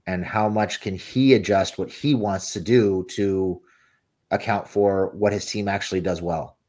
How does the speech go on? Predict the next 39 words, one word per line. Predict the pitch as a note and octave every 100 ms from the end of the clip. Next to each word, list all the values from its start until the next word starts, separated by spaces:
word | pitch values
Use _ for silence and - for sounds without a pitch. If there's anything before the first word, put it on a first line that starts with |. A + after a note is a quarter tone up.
| _
'Cause | -
I | F#2+
think | G2 F2+
that's | G2+ G#2
something | G#2+ F#2+ F#2+
that | F#2
they've | F#2+ F2+
struggled | - G#2 G2+
with | F#2+ F#2+
at | -
times, | G2 F#2 F2+ F2+
is | F2 E2 - - - - _ _ _
he | - A#2+
has | A#2 G2
a |
certain | - A#2+ F#2 G#2
way | G#2
that | F#2+
he | G2+
wants | G2+ G2+ -
to |
play, | - F#2 F2+ F#2 _ _ -
and | E2+
he | G2 G2
has | F#2 F2
not | F#2+ F#2+ F#2+ _ _ _ _ _ _
really | F#2 G2 G2
had | F#2 G2 F2+
the |
personnel, | F2 G2+ - F#2 F#2 F#2
particularly | F2+ F2 G2 G#2 F#2+
on | F#2
the | F2+
back | F#2+ F#2+
end, | F#2 F2 F2+ - _ _ _ -
to | -
play | - A#2
that | G2 D#2+
way. | E2 E2 F#2